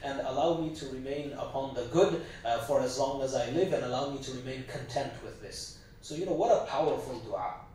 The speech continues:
What a powerful dua, that you are first asking for guidance, and in the same dua, you are asking that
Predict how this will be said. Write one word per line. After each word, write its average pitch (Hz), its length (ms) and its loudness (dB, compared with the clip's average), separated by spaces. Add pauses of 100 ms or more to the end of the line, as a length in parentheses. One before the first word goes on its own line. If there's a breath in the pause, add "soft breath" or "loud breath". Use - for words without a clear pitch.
(340)
What 165 160 2
a - 80 2
powerful 135 420 2
dua, 101 320 -4 (200 loud breath)
that 131 140 -8
you 135 140 0
are 127 60 4
first 165 360 4
asking 160 360 2
for 127 180 -8
guidance, 170 720 4 (160 loud breath)
and 160 220 -2
in 170 180 2
the 147 60 0
same 165 340 2
dua, 131 480 4 (160 loud breath)
you 135 140 0
are 127 80 2
asking 170 640 0 (180 loud breath)
that 127 120 -2